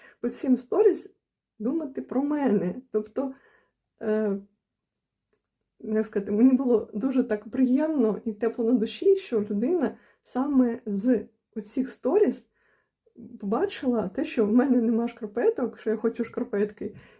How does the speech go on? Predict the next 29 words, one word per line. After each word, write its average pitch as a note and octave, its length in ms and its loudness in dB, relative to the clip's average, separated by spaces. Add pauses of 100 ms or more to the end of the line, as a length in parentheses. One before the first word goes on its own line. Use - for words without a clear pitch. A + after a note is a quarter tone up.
і B3 380 4 (200)
те, - 120 0
що - 180 -6 (300)
коли B3 300 2
в E4+ 40 6
мене D4 220 -2
саме C#4 260 -2
день B3 240 4
народження. G#3+ 680 -2 (1200)
До A#3 60 -12
речі, - 280 -6
на A#3 320 0 (480)
концерт A#3+ 460 -8
Василя A3+ 320 -8
Байдака A3 600 -6
ми A3+ 260 -4 (260)
не A3 120 -8
потрапили, D4 680 -12 (960)
бо A#3 320 -4
так G#3+ 220 -6
склалися A3+ 420 -2
обставини. C4 720 0 (360)
Ну, B3+ 380 -4
але G#3 300 -6
що - 180 -8
ж G3 100 -6
робити, F#3 440 -10
таке G3+ 220 -10
життя. F3+ 380 -12